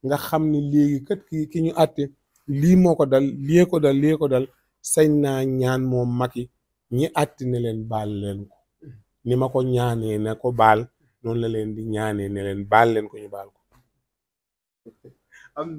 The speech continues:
Speaker 2: ñu, ñoo xam ne xëy na ay farandoo Macky lan, ñu jàpp ni bu fekkee loolu la, day yomb, ku ñu jàpp, nga génne dossier médical, ni da nga feebar, ñu bàyyi la, loolu day bëgg a yomb quand même.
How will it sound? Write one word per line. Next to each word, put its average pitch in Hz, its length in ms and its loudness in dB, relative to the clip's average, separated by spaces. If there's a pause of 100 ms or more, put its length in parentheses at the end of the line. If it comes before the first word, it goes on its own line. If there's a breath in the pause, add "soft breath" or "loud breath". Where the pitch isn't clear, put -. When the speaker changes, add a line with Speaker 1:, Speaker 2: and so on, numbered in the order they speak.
(180)
Speaker 2:
ñu, 131 120 -4 (360)
ñoo 120 140 -6
xam 117 200 -8
ne 156 140 -12
xëy 127 200 -8
na 107 80 -14
ay 107 140 -8
farandoo 101 420 -8
Macky 95 220 -12
lan, 113 160 -12
ñu 113 160 -14
jàpp 101 300 -6
ni 127 80 -10 (640 soft breath)
bu 120 60 -20
fekkee 120 300 -6
loolu 107 220 -4
la, 127 60 -6
day 107 200 -6
yomb, 107 240 -6 (100)
ku - 100 -8
ñu 117 140 -4
jàpp, 113 180 -2 (100)
nga 107 180 -8
génne 104 220 -4
dossier 98 300 -10
médical, 101 400 -10
ni 104 100 -10
da 95 80 -10
nga 95 100 -10
feebar, 104 360 -8
ñu 98 120 -12
bàyyi 95 240 -10
la, 143 80 -12
loolu 98 260 -12
day 98 120 -14
bëgg 98 180 -16
a 101 40 -10
yomb 156 180 -12
quand - 180 -20
même. - 160 -20